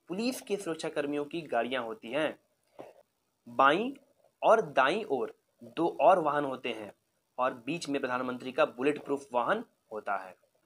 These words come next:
हमलावरों को गुमराह करने के लिए काफिले में प्रधानमंत्री के वाहन के समान दो डमी कारें शामिल होती हैं। जैमर वाहन के ऊपर कई एंटीना होते हैं।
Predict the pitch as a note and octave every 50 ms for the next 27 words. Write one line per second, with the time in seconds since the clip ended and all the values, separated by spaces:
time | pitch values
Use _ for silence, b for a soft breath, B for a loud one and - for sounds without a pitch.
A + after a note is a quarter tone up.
0 | _ _ _ _ _ _ _ _ _ - - D#3+ G3 G#3 G#3 G3+ G3+ G#3+ B3 C4+
1 | C4 B3 A3 F3 E3+ E3 E3 F3+ G3+ G#3 G3 F3+ E3 E3+ E3+ D#3+ E3 D#3 D3 C#3+
2 | D3 E3 D#3+ - - C3+ C3+ - - F3+ F#3 F#3+ F3 F3 E3 D#3+ C#3 C#3 D3 D#3
3 | D3+ D3 D3 - C#3+ D3 C#3+ - C#3+ C#3 B2+ B2+ B2+ B2 B2 D#3+ F#3 F#3+ F3 -
4 | - C#3 D#3 - - _ _ _ _ _ _ - C#3 C3+ C3+ C3 C#3 D#3+ F3 -
5 | _ _ _ _ _ _ B2 - - D#3+ F3+ G3 G3 D3+ C3 - D3 D3+ F#3+ G3+
6 | F#3+ - D#3 D3 D3 D3+ D3+ - D3 C3 C3+ C3+ B2 A#2+ A2+ - A#2+ G#2 G2+ G2
7 | F#2+ _ _ _ _ _ _ _ _ _ _ _ _ _ _ _ _ _ A#2 C3
8 | C3+ C#3+ E3+ F3 E3+ D3+ D3 C3+ C#3 D#3+ F#3 G3+ - _ _ - _ - - D#3+
9 | D#3+ - - - D#3+ D#3 - - A3 A3+ A3 A3 - _ - G3+ A3 G#3+ - -
10 | C#3+ D#3 D#3+ D#3 D#3+ E3+ E3 C#3+ C3+ C3 B2+ A#2+ A#2+ G#2+ G2+ G2